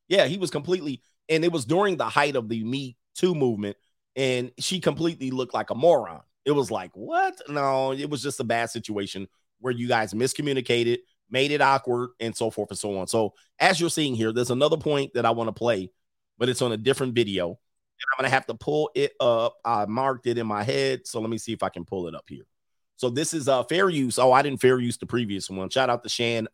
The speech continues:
Booty or Bodie, whatever your name is. Shout out to you.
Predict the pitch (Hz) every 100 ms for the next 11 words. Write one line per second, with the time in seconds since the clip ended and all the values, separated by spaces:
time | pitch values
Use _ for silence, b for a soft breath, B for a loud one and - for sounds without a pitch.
0 | _ 107 156 143 104 107 _ _ _ _
1 | 110 104 127 147 107 98 110 120 117 113
2 | 120 127 135 - _ _ _ - 127 127
3 | 127 123 120 120